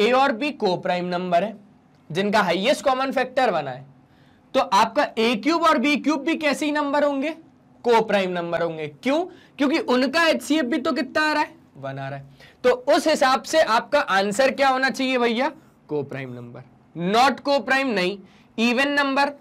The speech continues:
अरे even कहां से होगा यार, है ना? ट्वेंटी सेवन को देख लो, ऑड नंबर, अगर ऑड है तो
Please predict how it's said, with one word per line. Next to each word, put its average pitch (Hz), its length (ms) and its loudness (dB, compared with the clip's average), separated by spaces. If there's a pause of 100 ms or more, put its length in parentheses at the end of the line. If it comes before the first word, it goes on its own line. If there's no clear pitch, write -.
(140)
अरे 147 200 -6
even 165 300 -6
कहां 226 200 0
से 233 120 -2
होगा 254 220 2
यार, 247 240 0 (220)
है 226 80 -2
ना? 233 80 2 (160)
ट्वेंटी 175 340 -2
सेवन 226 280 0
को 233 100 0
देख 214 180 0
लो, 214 160 -4 (340)
ऑड 254 280 6
नंबर, 285 440 0 (320)
अगर 190 260 0 (100)
ऑड 220 260 4
है 233 80 0
तो 233 120 -6